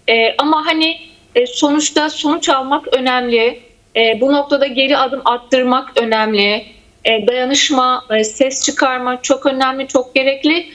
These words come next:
Ama çok daha etkili ve güçlü olması gerektiğini düşünüyorum. E, bu noktada hani, e, buradan da Açık Radyo'nun karasal yayınının iptal edilmesine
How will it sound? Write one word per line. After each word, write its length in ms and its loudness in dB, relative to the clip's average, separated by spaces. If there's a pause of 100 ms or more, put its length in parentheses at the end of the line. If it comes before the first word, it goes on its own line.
(260)
Ama 180 2
çok 260 -2
daha 260 0
etkili 380 0
ve 60 2
güçlü 540 -2
olması 440 0
gerektiğini 540 -2
düşünüyorum. 680 0 (540)
E, 160 0
bu 100 2
noktada 420 0
hani, 320 0 (420)
e, 160 0
buradan 380 0
da 100 2
Açık 320 -2
Radyo'nun 400 0
karasal 480 0
yayınının 340 2
iptal 400 0
edilmesine 720 0